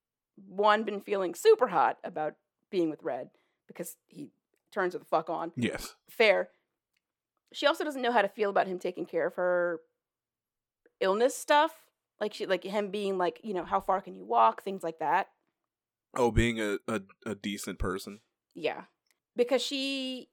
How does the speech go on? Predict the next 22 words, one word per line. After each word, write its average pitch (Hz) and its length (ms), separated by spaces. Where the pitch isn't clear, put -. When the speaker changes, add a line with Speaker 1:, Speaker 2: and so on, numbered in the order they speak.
Speaker 1:
is 220 200
used 208 280
to - 40
people 226 300
leaving. 226 420
Like, 185 200
she 196 400
Speaker 2:
Yeah. 151 200
Speaker 1:
From 277 180
her 302 100
perspective, 208 460
the 208 180
only 277 240
people 233 240
who 208 120
have 185 120
consistently 202 720
been 247 140
in 262 80
her 220 120
life 196 540
loyally 190 800